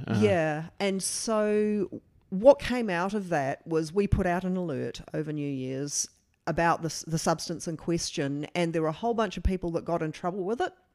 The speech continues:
Speaker 2: um, who, who took it inadvertently and found out after the fact that they'd taken something that wasn't M D M A and
Speaker 1: I
Speaker 2: got
Speaker 1: heard all
Speaker 2: very,
Speaker 1: about
Speaker 2: very
Speaker 1: this.
Speaker 2: sick.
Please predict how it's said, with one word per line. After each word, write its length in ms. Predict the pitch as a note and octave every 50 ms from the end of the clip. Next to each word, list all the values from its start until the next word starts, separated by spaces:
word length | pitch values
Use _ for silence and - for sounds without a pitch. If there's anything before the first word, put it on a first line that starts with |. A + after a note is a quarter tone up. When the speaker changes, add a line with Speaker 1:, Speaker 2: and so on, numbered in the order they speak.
| _ _ _ _ _ _ _ _ _ _ _ _ - - _ _
Speaker 2:
um, 400 | D#3+ D#3+ D#3+ E3 D#3+ D#3+ D#3 D#3
who, 380 | D3 - F#3 F3 D#3+ D#3+ E3 D#3 -
who 240 | E3+ F#3 F3 E3+ E3
took 240 | - - A3 G#3 G#3
it 80 | F3+
inadvertently 840 | F#3 F3+ F3+ E3+ E3 D#3+ D3+ E3 D3+ D#3+ D#3+ F3 - - D3 D3+ D3
and 180 | C#3+ D3 D3+ D3
found 380 | - - D3+ D3 D3+ D3+ D3 -
out 300 | - C#3 C#3+ - - - _ -
after 280 | C#3 D3 - - -
the 100 | C#3 C3+
fact 320 | - - D3 A#2 - - -
that 160 | C#3+ - -
they'd 180 | - C#3 C#3+
taken 260 | - - C#3+ C3+ D3 C#3
something 300 | - D3+ C#3 C#3+ C#3+ C#3+
that 60 | C3
wasn't 280 | B2 C#3 C#3 C3+ D3 C#3
M 140 | C3+ C#3+ C#3+
D 120 | C#3 C3+
M 100 | C3+ C#3+
A 60 | C#3
and 160 | C3+ C3+ -
Speaker 1:
I 40 | A2+
Speaker 2:
got 60 | A2
Speaker 1:
heard 120 | G#2+ G#2+ A2
all 280 | G#2+ A2 A#2 B2+ C3+
Speaker 2:
very, 140 | C#3 D#3+ D#3 D3+
Speaker 1:
about 80 | D3
Speaker 2:
very 120 | C#3 C3 A#2+
Speaker 1:
this. 120 | B2+ -
Speaker 2:
sick. 200 | - D#3 G3+ -